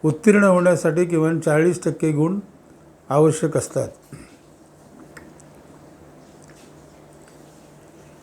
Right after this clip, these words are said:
व्हिडिओच्या शेवटी डिस्क्रिप्शनमध्ये आम्ही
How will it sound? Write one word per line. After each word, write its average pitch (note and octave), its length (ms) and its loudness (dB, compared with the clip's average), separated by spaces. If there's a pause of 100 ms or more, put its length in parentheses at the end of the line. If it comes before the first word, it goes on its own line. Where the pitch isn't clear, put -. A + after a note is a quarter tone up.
(540)
व्हिडिओच्या G#3 460 4
शेवटी E3+ 560 0 (340)
डिस्क्रिप्शनमध्ये F3 840 0
आम्ही E3 340 0